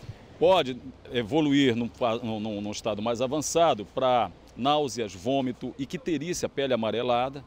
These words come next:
né? Insuficiência renal, insuficiência, é, hepática, né?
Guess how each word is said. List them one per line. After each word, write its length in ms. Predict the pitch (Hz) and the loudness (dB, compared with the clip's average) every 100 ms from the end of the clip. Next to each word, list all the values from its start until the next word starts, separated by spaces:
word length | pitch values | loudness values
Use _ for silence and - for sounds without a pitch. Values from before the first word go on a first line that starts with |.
| - | -12
né? 260 | 101 123 139 - - - | -6 -6 -6 -12 -12 -8
Insuficiência 840 | 156 180 185 - 160 151 - 123 | -6 -6 -6 -4 -2 -2 -2 -4
renal, 460 | 131 123 135 151 - | -2 0 2 0 -4
insuficiência, 1000 | 131 139 - 131 - - 117 107 120 104 - - - - 104 | -8 -8 -8 -8 -6 -6 -6 -6 -6 -6 -10 -20 -20 -16 -6
é, 320 | 110 107 110 | -4 -2 -2
hepática, 720 | 120 - 120 143 - 180 196 - - - | -4 0 0 -2 -4 -4 -6 -6 -20 -12
né? 220 | 117 | -10